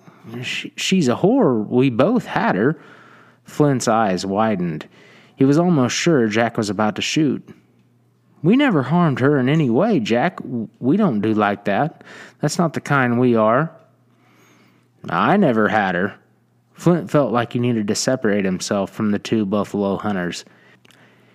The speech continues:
He truly didn't know what kind they were, but he'd also never seen them mistreat the Negro girl inside the brothel. On the contrary, they'd both been very friendly and kind with her, as well as the other girls.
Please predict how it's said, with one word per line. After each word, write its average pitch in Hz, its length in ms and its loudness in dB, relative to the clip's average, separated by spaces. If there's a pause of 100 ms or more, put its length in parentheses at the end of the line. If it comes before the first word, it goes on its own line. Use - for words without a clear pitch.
(180)
He 139 160 -2
truly 151 420 2
didn't 117 340 0
know 98 200 -2
what 95 340 -4
kind 98 560 -4
they 95 240 -4
were, 95 480 0 (360)
but 143 140 2
he'd 160 140 2
also 202 340 2
never 113 280 0
seen 135 320 -2
them 104 200 0
mistreat 120 580 -2
the 104 80 -2
Negro 120 440 -2
girl 104 260 -2
inside 95 360 -4
the 92 80 -6
brothel. 135 520 -6 (560)
On 120 100 -2
the 104 80 -4
contrary, 107 720 -2 (380)
they'd 127 180 2
both 180 280 2
been 127 200 0
very 107 280 0
friendly 131 500 -2
and 90 180 -6
kind 147 380 -2
with 95 160 -4
her, 147 480 0 (100)
as 107 140 -6
well 123 180 2
as 98 120 0
the 98 120 0
other 147 220 0
girls. 92 480 -6